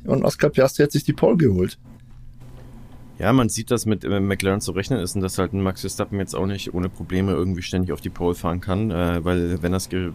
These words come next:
Speaker 2: also wenn die Möglichkeit besteht, dann macht er das, der macht da nicht halblang. Von daher, ähm, auf jeden Fall spricht extrem stark für einmal McLaren als Team, aber halt auch die beiden Fahrer, die zuverlässig abliefern und, äh, sich gegenseitig auch extrem pushen und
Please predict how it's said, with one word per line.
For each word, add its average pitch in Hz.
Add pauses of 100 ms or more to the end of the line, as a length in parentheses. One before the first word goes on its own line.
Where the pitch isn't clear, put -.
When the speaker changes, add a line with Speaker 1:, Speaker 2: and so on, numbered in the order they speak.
Speaker 2:
also 90 (100)
wenn 90
die 92
Möglichkeit 95
besteht, 95
dann 85
macht 95
er 107
das, 113
der 95
macht 92
da 87
nicht 110
halblang. 85 (580)
Von 85
daher, 85
ähm, 82
auf -
jeden 95
Fall 92
spricht -
extrem 98
stark 87
für 92
einmal 87
McLaren 82
als 85
Team, 110
aber 90
halt 80
auch 80 (180)
die 90
beiden 85
Fahrer, 87
die 90
zuverlässig 95
abliefern 107
und, 107 (460)
äh, 95
sich 110
gegenseitig 101
auch 95
extrem 101
pushen 135 (180)
und -